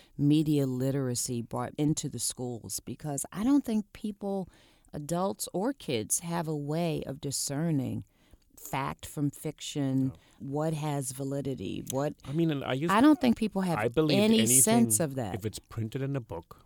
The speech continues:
Speaker 2: by a press that I recognized in a university library, I thought, "Okay, this is a fact."
Speaker 1: Right.
Speaker 2: And honestly,
Speaker 1: But
Speaker 2: I'm sure there
Speaker 1: now
Speaker 2: were
Speaker 1: you
Speaker 2: many
Speaker 1: don't.
Speaker 2: facts hidden that weren't really facts.
Speaker 1: Right.
Speaker 2: But now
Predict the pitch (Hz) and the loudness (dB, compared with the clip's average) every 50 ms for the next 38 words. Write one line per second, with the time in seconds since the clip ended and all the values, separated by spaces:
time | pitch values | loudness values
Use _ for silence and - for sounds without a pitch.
0 | _ _ - 98 95 92 87 - - 110 107 107 - 113 104 104 101 90 90 90 | _ _ -6 -4 -4 -4 -6 -6 -6 -4 -4 -4 -4 -4 -4 -4 -4 -4 -6 -8
1 | - 101 90 87 85 90 90 - - - - 104 98 101 101 95 98 95 92 87 | -8 -10 -10 -8 -8 -10 -10 -12 -14 -10 -8 -6 -4 -4 -4 -6 -6 -8 -6 -6
2 | 95 95 - - 92 95 90 87 87 87 92 92 101 113 117 120 - - 104 101 | -8 -8 -8 -8 -8 -8 -8 -6 -6 -6 -6 -6 -6 -6 -6 -6 -6 -8 -8 -8
3 | 104 101 - - - 98 87 87 85 95 90 87 92 - - - - - - - | -8 -10 -10 -10 -10 -8 -8 -8 -10 -12 -12 -12 -14 -12 -12 -14 -16 -16 -16 -14
4 | - - 156 180 190 165 117 - - _ _ - 107 107 92 - 98 98 104 110 | -10 -4 -2 0 0 0 -2 -4 -8 _ _ -8 -6 -4 -4 -2 -2 -2 -2 -4
5 | 110 - - 110 104 98 95 - - - 175 165 - 101 - 139 117 156 151 156 | -6 -6 -6 -4 -4 -4 -6 -8 -2 2 2 2 2 2 0 2 4 6 6 6
6 | 160 165 160 - - 139 127 - 196 190 113 110 107 104 - - 113 110 110 107 | 6 6 6 6 6 6 6 6 6 6 4 4 4 2 0 0 0 0 0 -2
7 | 101 95 87 92 110 123 131 127 131 135 135 143 139 - 143 147 151 - - 190 | -2 -2 -4 -4 -6 -6 -4 -4 -4 -4 -6 -6 -4 -4 -4 -4 -4 -4 -2 2
8 | 208 208 160 120 104 107 117 127 135 135 127 120 | 2 4 4 4 2 2 2 2 2 2 0 0